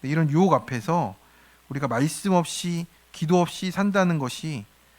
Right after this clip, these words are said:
무장 해제로 살겠다는 말과 똑같은 겁니다. 유혹이 보통 유혹입니까?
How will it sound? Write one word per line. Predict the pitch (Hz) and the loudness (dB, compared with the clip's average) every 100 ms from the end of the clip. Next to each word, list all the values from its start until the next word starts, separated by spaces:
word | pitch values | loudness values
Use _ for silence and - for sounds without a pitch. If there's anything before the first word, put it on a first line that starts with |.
| _ _ _ _ | _ _ _ _
무장 | 147 156 165 165 | -4 4 4 4
해제로 | 156 233 214 185 160 | 2 2 2 2 2
살겠다는 | 214 220 202 - 156 143 | 0 -2 -4 -2 -2 -2
말과 | 104 107 107 - | -6 -8 -12 -14
똑같은 | 156 - 185 - 196 | -14 -12 -14 -4 -4
겁니다. | 110 95 104 - _ _ _ _ _ _ _ _ _ _ _ _ _ _ - | -4 -8 -18 -20 _ _ _ _ _ _ _ _ _ _ _ _ _ _ -2
유혹이 | 160 190 175 170 | 2 4 2 -2
보통 | 156 151 _ 180 170 | -4 -8 _ 0 2
유혹입니까? | 139 156 143 120 107 - 135 196 | 2 2 2 -4 -10 -8 -8 -8